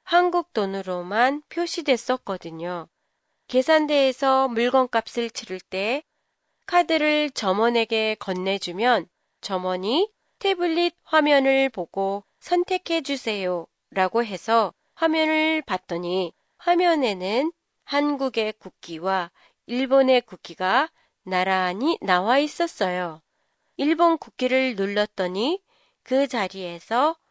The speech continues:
일본 돈으로 계산된 금액이 표시되는 게 아니겠어요? 이전에는 사인만으로 끝나서 일본 엔으로 얼마가 청구될지 잘 몰랐는데요. 지금은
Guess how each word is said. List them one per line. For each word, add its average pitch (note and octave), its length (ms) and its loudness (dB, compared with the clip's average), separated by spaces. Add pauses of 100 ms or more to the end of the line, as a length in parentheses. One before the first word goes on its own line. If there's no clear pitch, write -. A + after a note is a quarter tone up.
(140)
일본 C#4+ 460 0
돈으로 G#3 600 0
계산된 G3 640 -2
금액이 F3+ 680 -10 (260)
표시되는 A3 680 -4
게 G3 320 -2 (120)
아니겠어요? F#3 960 -6 (600)
이전에는 D4 880 4 (200)
사인만으로 C#4 840 4
끝나서 G#3 800 -2 (260)
일본 C4+ 440 2
엔으로 G#3+ 540 0 (160)
얼마가 C4 600 2
청구될지 C4+ 960 -2 (240)
잘 G#3 320 0
몰랐는데요. G#3+ 1120 0 (340)
지금은 C4+ 680 2